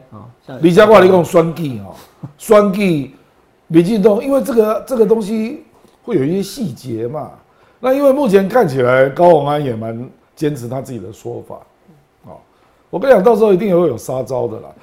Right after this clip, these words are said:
Speaker 2: 比如给他钱康明那个文化局长。
Speaker 1: 对，我们录影的时候还不到十二点，
Speaker 2: 他要开记者会，
Speaker 1: 他公布录音带，
Speaker 2: 对吧？
Speaker 1: 他说他有录音，嘿。
Speaker 2: 我跟你讲，那个录音带的状况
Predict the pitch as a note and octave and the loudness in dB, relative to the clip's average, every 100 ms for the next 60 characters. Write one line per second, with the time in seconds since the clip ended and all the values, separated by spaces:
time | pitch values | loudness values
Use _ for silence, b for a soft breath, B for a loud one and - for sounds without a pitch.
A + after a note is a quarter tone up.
0 | b F#3 G3+ E3+ D#3+ E3 C#3+ C#3+ D#3 C#3+ | b 0 0 4 2 2 -2 -2 -2 -4
1 | A2+ A2 _ - D#3 C#3 C3+ D3+ D3+ C3 | -10 -12 _ -6 -4 -4 -6 -6 -6 -4
2 | B2+ G3 D#3+ F#3+ C4+ F#3 D#3+ A3 F#3+ F3+ | 0 2 2 0 -2 -4 -4 -6 -6 -6
3 | G3 F#3+ C#3+ E3 D#3+ E3 F3 E3+ D#3+ G#3+ | -6 -8 -8 -10 -4 4 6 6 4 2
4 | A3+ A3 A3 G3+ G3+ G#3 D#3 G#2 G#2+ _ | 0 2 2 2 -2 -4 -4 -8 -14 _
5 | C#3+ C3 A#2+ A3 G#3 D#3+ F#3 E3 D#3 D#3 | -4 0 0 0 -2 0 -2 -2 -6 -12
6 | D3+ E3+ E3+ E3+ E3+ D#3 D#3+ D#3+ D3 D3+ | -6 -2 0 4 4 4 2 2 0 0
7 | D3 C#3+ C3+ A#2+ C#3+ C3 C3 | -2 -2 -2 -2 -6 -6 -8